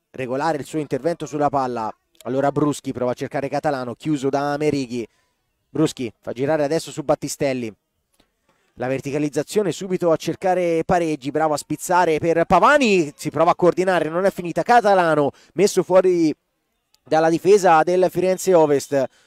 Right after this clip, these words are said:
con grande foga è arrivato Ali Contri,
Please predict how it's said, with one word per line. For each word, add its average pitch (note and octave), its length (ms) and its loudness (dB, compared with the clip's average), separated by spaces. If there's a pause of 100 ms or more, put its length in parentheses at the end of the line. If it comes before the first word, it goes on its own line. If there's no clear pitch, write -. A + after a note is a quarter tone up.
(140)
con C#3+ 220 -6
grande G#3 440 2
foga D3+ 500 0 (520)
è - 80 -10
arrivato C3 840 -2 (1000)
Ali E3+ 180 -2
Contri, C3 500 -4